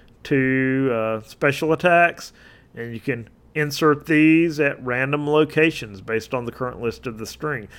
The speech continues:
So then you can just keep pulling these different choices off the list, and then once the list has no values left, you just build the list again, and you keep pulling those off. So this is kinda good for a puzzle game. I kinda do this for,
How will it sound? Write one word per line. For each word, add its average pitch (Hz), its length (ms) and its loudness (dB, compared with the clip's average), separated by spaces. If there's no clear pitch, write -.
So 165 160 0
then 202 180 4
you 226 80 -2
can 170 160 -2
just 160 240 0
keep 214 300 -4
pulling 180 480 2
these 160 500 2
different 147 340 -4
choices 151 540 -2
off 135 240 0
the 135 80 -10
list, 120 640 0
and 139 140 -6
then 170 280 2
once 170 200 0
the 170 120 -4
list 165 360 0
has 147 200 2
no 160 220 0
values 147 520 2
left, 117 400 -6
you 156 120 -8
just 160 260 -2
build 160 200 2
the 147 60 -4
list 139 320 0
again, 101 540 -10
and 110 80 -18
you 104 80 -16
keep 117 240 -10
pulling 104 280 -10
those 98 280 -10
off. 90 420 -12
So 117 360 -8
this 165 200 -10
is - 240 -14
kinda 202 200 2
good 180 200 4
for 160 120 2
a 139 40 2
puzzle 135 280 -2
game. 139 280 -2
I 135 40 -4
kinda 185 220 -2
do 160 160 2
this 160 220 -2
for, 135 400 -2